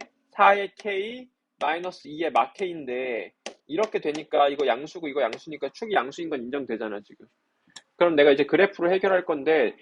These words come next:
얘의 함수의 그래프를 그렸을 때 T축, Y축에 대해서 오직 하나의 양근이니까 여기 오른쪽을 한 번 딱 밟아야 된단 말이야.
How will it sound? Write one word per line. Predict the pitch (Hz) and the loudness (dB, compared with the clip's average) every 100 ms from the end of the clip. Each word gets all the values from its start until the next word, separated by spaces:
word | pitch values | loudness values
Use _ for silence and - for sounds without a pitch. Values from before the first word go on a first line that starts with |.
| _ _ - | _ _ 0
얘의 | 139 170 202 202 185 175 151 | 6 6 6 2 0 0 0
함수의 | 143 226 226 214 | 0 -6 -4 -6
그래프를 | - 165 - 151 | -4 -6 -6 -8
그렸을 | 135 135 123 | -8 -8 -12
때 | 120 120 123 117 107 - _ - - _ _ _ _ _ _ _ - - _ _ - - _ | -8 -4 -2 -4 -8 -14 _ -20 -20 _ _ _ _ _ _ _ -20 -20 _ _ -20 -20 _
T축, | - 220 - - 233 247 - _ _ _ - - | -10 -8 -8 0 2 2 -4 _ _ _ -18 -12
Y축에 | 131 127 151 185 - 190 180 | 4 6 6 4 -6 -8 -4
대해서 | 131 131 180 180 110 95 - _ _ _ _ _ - - _ _ _ _ _ | -4 -4 0 0 0 -4 -18 _ _ _ _ _ -20 -20 _ _ _ _ _
오직 | 135 170 226 | -6 -6 -6
하나의 | 247 233 190 | -4 -2 -2
양근이니까 | 135 147 180 175 151 131 135 139 117 92 _ _ _ _ - | -2 -4 -8 -8 -4 2 2 2 -6 -10 _ _ _ _ -2
여기 | 135 175 | 0 2
오른쪽을 | 202 151 208 208 190 185 | 0 2 -2 -2 -2 -2
한 | 240 247 | -2 0
번 | 247 | 0
딱 | 233 240 | 0 2
밟아야 | 156 151 156 | 4 4 2
된단 | 147 131 117 | 0 -6 -6
말이야. | 107 104 101 | -8 -8 -10